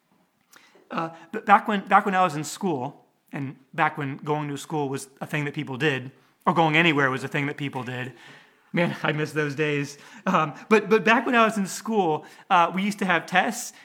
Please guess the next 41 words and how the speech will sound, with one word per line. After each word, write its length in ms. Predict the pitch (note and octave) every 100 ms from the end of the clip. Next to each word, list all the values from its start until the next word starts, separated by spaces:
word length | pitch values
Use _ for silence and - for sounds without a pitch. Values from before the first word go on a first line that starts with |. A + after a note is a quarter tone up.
| -
and 120 | F3+
sometimes 260 | G#3+ G3+ F3
before 260 | F#3+ G#3+
these 160 | G3 F3+
tests, 440 | - F#3+ F#3 - - -
the 80 | F#3
professors 500 | F3+ F3+ G#3 G#3 D3+
would 140 | E3
hold 340 | D3 F#3+ F#3+ D#3+
these 300 | E3 D#3 -
review 640 | E3 C#3+ C3+ F3 F3+ F3
sessions. 680 | - D#3 C#3 - - F#3+ - _ _ _ _ -
And, 260 | D3+ C#3 C3
uh, 140 | C3
they, 120 | C3+
so 140 | D#3+ F3
they'd 80 | F3+
be 100 | E3
going 280 | D#3+ E3+
through 120 | E3+ F3
the 100 | F3
material 320 | F3 F3 E3+
we'd 160 | D#3+
been 100 | D#3
in 140 | E3 D#3+
this 160 | D3+
past 380 | - E3+ E3 -
month, 360 | D#3+ D#3+ D#3+ - - - _ -
and 80 |
every 160 | F#3+ G#3
once 260 | G3 G#3+ G#3+
in 60 |
a 40 | F3+
while 120 | E3
they 100 | E3
would 160 | D#3+
pause 520 | - G3+ F#3+ D#3+ D3+ -
and 120 | D#3+
they 80 | D#3+
would 120 | C#3+
say, 480 | - E3+ D#3 D#3